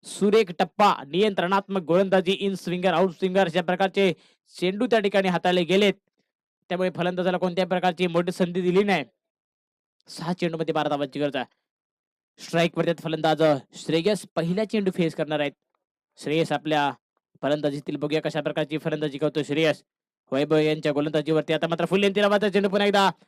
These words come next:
ऑन साइडला केलेला फटका एक धाव निश्चित पूर्ण होते.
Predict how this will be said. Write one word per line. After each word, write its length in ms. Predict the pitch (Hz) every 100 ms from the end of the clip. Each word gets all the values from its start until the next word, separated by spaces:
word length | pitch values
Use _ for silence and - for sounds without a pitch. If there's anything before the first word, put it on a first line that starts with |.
| _
ऑन 120 | 170 180
साइडला 300 | 190 185 180
केलेला 240 | 185 190
फटका 340 | 185 180 190
एक 240 | 185 185 190
धाव 140 | 190
निश्चित 280 | 190 190 190
पूर्ण 240 | 185 196
होते. 360 | 190 190 202 190